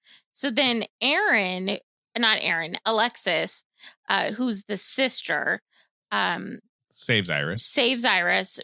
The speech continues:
Speaker 1: runs into, as Casper runs into them,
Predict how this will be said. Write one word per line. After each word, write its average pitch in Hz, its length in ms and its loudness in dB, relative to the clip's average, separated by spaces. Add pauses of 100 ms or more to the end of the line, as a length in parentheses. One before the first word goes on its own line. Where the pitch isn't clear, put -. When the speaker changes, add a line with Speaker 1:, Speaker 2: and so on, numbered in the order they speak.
Speaker 1:
runs 220 440 2
into, 220 360 0 (100)
as 202 220 2
Casper 226 640 0
runs 202 380 0
into 214 320 0
them, 165 420 -4